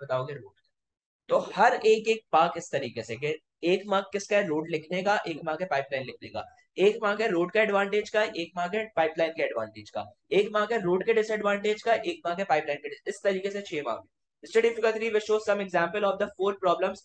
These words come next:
ये वही uses of oil है, by products, pesticides है, प्लास्टिक्स है, तो ए क्या होगा, Synthetic। फिर है lubricant, और ये B क्या होगा आपके पास, Fuel। और fuel के बाद यहाँ पर क्या आ जाएगा, पेट्रोल और डीजल। ये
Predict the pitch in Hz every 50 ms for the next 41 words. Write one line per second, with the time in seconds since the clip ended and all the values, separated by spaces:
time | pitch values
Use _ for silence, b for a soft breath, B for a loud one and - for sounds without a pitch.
0 | - - - _ - 175 180 180 185 202 214 208 202 196 202 202 208 202 196 190
1 | 185 185 185 196 214 208 - - 151 160 185 185 196 190 185 190 - - - 165
2 | 156 - - 185 185 - 190 185 185 190 - 196 208 208 - 165 151 - - -
3 | 185 185 180 196 196 196 202 196 - 170 175 175 180 190 190 185 175 175 180 -
4 | - - _ - _ _ _ - - 156 - - - 156 139 139 - 147 143 -
5 | _ _ _ _ _ _ _ _ _ _ _ _ _ _ _ _ _ _ _ _
6 | _ _ _ _ _ _ _ _ _ _ _ _ _ _ _ _ _ _ _ _
7 | _ _ _ _ _ _ _ _ _ _ _ _ _ _ _ _ - 185 185 214
8 | 214 202 190 196 196 190 190 185 185 175 180 175 - 165 165 165 170 170 190 190
9 | 170 170 196 214 196 202 220 208 202 202 208 202 196 196 - 196 185 190 196 -
10 | - - - - _ _ _ _ _ _ _ _ 185 180 175 170 170 175 165 -
11 | - _ _ _ _ _ _ _ _ _ - - 143 - - 208 208 214 214 202
12 | 214 208 202 202 196 185 175 170 170 175 175 196 202 190 196 196 190 185 185 180
13 | 180 180 185 196 202 - _ _ _ _ _ _ _ - 156 156 156 160 185 185
14 | 185 185 185 170 175 151 143 143 135 147 175 196